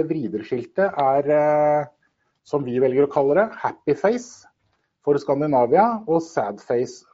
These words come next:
for europeisk. Det er i bunn og grunn, eh, den største forskjellen. Når det gjelder slagretninger, hva, hvordan du skal bestille det,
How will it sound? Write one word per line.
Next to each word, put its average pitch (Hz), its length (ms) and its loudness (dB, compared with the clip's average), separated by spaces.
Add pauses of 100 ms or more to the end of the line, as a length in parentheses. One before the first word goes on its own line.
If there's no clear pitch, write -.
for 117 200 0 (240)
europeisk. 113 560 -10 (960)
Det 127 120 -2
er 120 240 0
i 123 200 2
bunn 107 240 -4
og 104 80 -6
grunn, 107 280 -4
eh, 110 240 -8
den 107 120 -12
største 101 280 -8
forskjellen. - 420 -8 (4000)
Når 175 80 6
det 214 100 8
gjelder 214 280 6
slagretninger, 175 840 4
hva, 160 320 4
hvordan 156 240 0
du 165 80 -2
skal 170 160 -2
bestille 165 480 0
det, 160 140 4